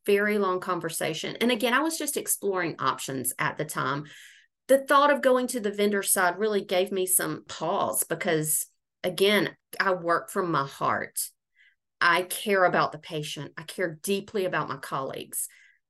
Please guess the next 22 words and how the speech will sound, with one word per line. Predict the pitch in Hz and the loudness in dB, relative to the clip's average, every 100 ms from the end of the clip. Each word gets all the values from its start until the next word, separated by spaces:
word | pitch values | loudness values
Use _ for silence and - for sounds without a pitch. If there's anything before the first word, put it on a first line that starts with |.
| _ | _
Those | 220 214 233 | 0 2 2
are | 254 | 0
the | 226 | 0
places | 214 196 185 185 185 | -2 -4 -4 -4 -4
where | 165 | -2
I | 156 | -2
feel | - 185 | -4 -2
like, | 175 147 185 | -2 -2 -4
in | 180 | -2
my | 165 | -2
radiologist, | 156 165 156 143 143 139 147 | 0 -2 -2 -2 -2 -4 -6
I | 147 | -6
feel | - 202 | -4 -4
like | 185 | -4
I | 165 | -6
have | 160 170 | -8 -6
an | 156 - | -6 -8
impact. | 156 160 160 156 - - - - - | -8 -8 -8 -12 -12 -14 -20 -16 -4
So | 240 | -2
suddenly | 226 - 285 277 214 151 135 160 - _ _ _ _ - | 0 0 0 -2 -2 0 -2 -4 -10 _ _ _ _ -4
I'm | 208 | -2
considering | 226 214 240 226 208 190 | 0 2 2 2 2 0